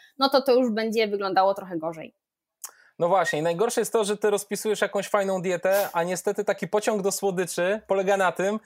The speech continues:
Speaker 2: że to jest jakieś takie głupie podjadanie gdzieś pomiędzy
Speaker 1: Mhm.
Speaker 2: i człowiek se tłumaczy: „Nie, to nic nie szkodzi, to jest
Speaker 1: Tak,
Speaker 2: tylko
Speaker 1: tu
Speaker 2: takie,
Speaker 1: ciasteczko,
Speaker 2: to raz w
Speaker 1: tu,
Speaker 2: tygodniu”.
Speaker 1: tak, tu ktoś miał
Speaker 2: No.
Speaker 1: urodziny, <laughs>
Speaker 2: No,
Speaker 1: tu
Speaker 2: no, no, no
Speaker 1: cukiereczek,
Speaker 2: tak.
Speaker 1: no, no.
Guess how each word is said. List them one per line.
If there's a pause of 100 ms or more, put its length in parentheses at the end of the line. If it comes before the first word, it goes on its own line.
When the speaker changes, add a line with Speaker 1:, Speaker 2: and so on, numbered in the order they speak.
(220)
Speaker 2:
że
to
jest
jakieś
takie
głupie
podjadanie
gdzieś
pomiędzy
Speaker 1:
Mhm. (140)
Speaker 2:
i
człowiek
se
tłumaczy:
„Nie,
to
nic
nie
szkodzi,
to
jest
Speaker 1:
Tak,
Speaker 2:
tylko
Speaker 1:
tu
Speaker 2:
takie,
Speaker 1:
ciasteczko,
Speaker 2:
to
raz
w
Speaker 1:
tu,
Speaker 2:
tygodniu”.
Speaker 1:
tak,
tu
ktoś
miał
Speaker 2:
No.
Speaker 1:
urodziny, (260)
<laughs>
Speaker 2:
No,
Speaker 1:
tu
Speaker 2:
no,
no,
no
Speaker 1:
cukiereczek,
Speaker 2:
tak.
Speaker 1:
no,
no.